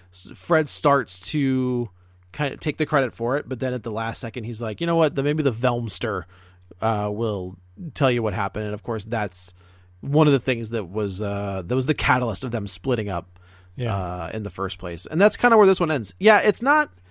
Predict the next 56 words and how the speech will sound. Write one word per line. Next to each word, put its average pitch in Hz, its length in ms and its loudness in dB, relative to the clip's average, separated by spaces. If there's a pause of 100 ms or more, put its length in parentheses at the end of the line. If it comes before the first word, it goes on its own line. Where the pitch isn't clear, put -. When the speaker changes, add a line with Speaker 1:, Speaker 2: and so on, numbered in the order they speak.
(420)
Speaker 1:
it's 175 180 0
not 208 300 6 (120)
a 170 80 2
good 143 260 6
movie. 90 440 -6 (340)
You 285 120 4
know 294 60 6
what? 262 120 6
I 214 80 6
take 208 160 4
that 165 100 4
back. 101 260 -2
It 254 100 0
is 214 100 2
a 196 40 0
good 139 180 0
movie. 73 360 -12 (140)
Like, 156 160 2
it 180 100 6
is 185 280 8
a 156 100 -4
good 151 160 0
movie 139 180 0
for 147 200 0
exactly 127 520 -4
what 107 180 -8
it 87 100 -10
is. - 320 -18 (420)
Speaker 2:
It's 165 160 -2
a 175 80 0
fu-, 196 260 -6
it's 175 160 -2
a 165 60 2
service. 175 560 -4
It's 151 160 -2
a, 160 120 -2 (100)
oh, 135 220 -2
not 123 200 -4
service. 110 340 -10
It's, - 180 -4 (200)
it's 156 120 -6
a 139 60 2
witty, 156 460 0
clever, 123 480 -2
fun 117 480 -6
kids 139 320 -6
movie, 107 480 -4 (340)
and 120 140 -2
I 117 80 0
think 131 260 -4
you 123 80 -6
have 120 220 -2
to 120 100 -4
judge 113 340 -6
it 120 260 -6
thusly. 110 720 -6